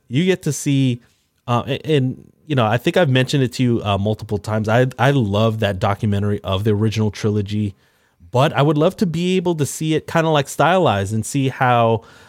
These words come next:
uh, people would portray, uh, people like, uh, Mark Hamill, um, and you're talking about Harrison Ford, uh, Carrie Fisher, someone to portray, uh, George Lucas, you know, in, during his whole process and everything.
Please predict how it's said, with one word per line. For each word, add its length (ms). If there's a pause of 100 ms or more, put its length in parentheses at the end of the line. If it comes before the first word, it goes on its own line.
(120)
uh, 200
people 600
would 300
portray, 1120
uh, 180 (100)
people 300
like, 400
uh, 320
Mark 260
Hamill, 680 (360)
um, 540
and 120
you're 100
talking 180
about 160
Harrison 380
Ford, 640 (420)
uh, 200
Carrie 260
Fisher, 720 (320)
someone 500
to 180
portray, 760
uh, 200
George 400 (120)
Lucas, 720
you 80
know, 180
in, 200 (180)
during 240
his 200
whole 200
process 600
and 100
everything. 540